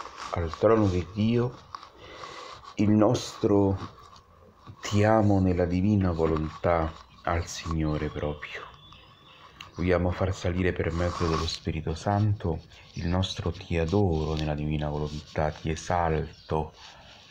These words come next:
"Ti riparo per tutti i mali del mondo". Ecco, nella divina volontà noi possiamo veramente, nello Spirito Santo,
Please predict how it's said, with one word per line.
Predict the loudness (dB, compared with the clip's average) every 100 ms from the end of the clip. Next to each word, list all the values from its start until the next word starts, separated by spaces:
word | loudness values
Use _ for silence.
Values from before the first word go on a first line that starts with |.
| -20 _
"Ti | -6 -4
riparo | -2 2 4 4 2
per | 0 -2
tutti | -4 -6 -6 -4
i | -2
mali | 0 0
del | 0 -2
mondo". | 0 0 2 -2 -4 -4 -4 -8 -20 -20 -20 -20 -20 -20 -10
Ecco, | -6 -4 -2
nella | 0 2
divina | 2 2 2 2
volontà | 2 2 0 0 2
noi | 2 2
possiamo | 0 -4 -6 -4 -2 0 0 -2 -6 -16 -18 -20 -8
veramente, | -2 2 4 4 2 0 -4 -4 -6 -4
nello | -4 -2
Spirito | 0 -2 -2 -2 -2
Santo, | -4 -2 -2 -2 -4 -4 -6 -6